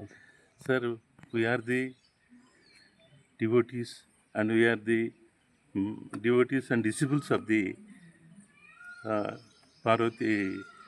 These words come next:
J B Mamata, who is the managing trustee at present. But they did not accept it and forcibly come into the ashramam and, uh, rowdyism also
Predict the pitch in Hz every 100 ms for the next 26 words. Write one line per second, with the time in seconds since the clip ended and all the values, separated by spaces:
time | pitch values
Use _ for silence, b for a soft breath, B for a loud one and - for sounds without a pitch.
0 | - - 117 117 123 110 107 104 110 101
1 | 101 - - 127 123 117 110 113 117 113
2 | 101 107 - 120 104 - 98 107 92 -
3 | - - - b b b - - - _
4 | _ - _ _ _ 120 107 107 110 113
5 | 110 110 - 113 - 117 120 _ _ b
6 | b b 107 101 113 117 - 120 117 113
7 | 110 110 98 110 110 107 117 117 120 -
8 | _ b b b - 104 101 101 107 -
9 | - 104 107 113 113 110 113 110 104 -
10 | 131